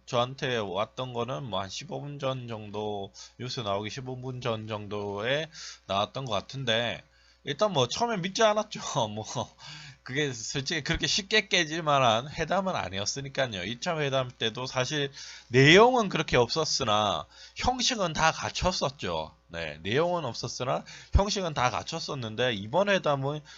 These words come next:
형식마저도 다 갖춰지-, 다 갖춰지지 못했죠. 도중에, 어, 취소를 하고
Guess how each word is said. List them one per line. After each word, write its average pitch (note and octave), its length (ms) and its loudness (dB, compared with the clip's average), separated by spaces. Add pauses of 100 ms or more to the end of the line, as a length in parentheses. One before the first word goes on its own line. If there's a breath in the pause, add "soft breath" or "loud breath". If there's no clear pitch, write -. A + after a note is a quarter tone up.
(120)
형식마저도 F3+ 1300 0 (360)
다 B2 160 0
갖춰지-, A#2 720 -2
다 A#2 280 6
갖춰지지 B2+ 640 0
못했죠. F#2+ 640 -2 (120)
도중에, E3+ 680 0 (500 loud breath)
어, G2 600 2
취소를 D#3+ 500 0
하고 F3 600 0